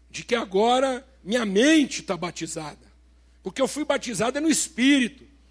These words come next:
fui batizado é no fogo. Eu não vivo mais para mim mesmo.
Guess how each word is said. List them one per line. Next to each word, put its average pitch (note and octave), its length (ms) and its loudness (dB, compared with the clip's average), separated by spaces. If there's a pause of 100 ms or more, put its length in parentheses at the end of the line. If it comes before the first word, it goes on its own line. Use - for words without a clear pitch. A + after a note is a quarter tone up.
(300)
fui A#3 100 -10
batizado C4 500 -2
é D4 40 -4
no C#4+ 120 -4
fogo. A3+ 680 4 (320)
Eu A3+ 100 -2
não D4+ 200 2
vivo C#4 260 -2
mais C4+ 220 0
para C4+ 100 -2
mim C4+ 100 -2
mesmo. A3+ 560 2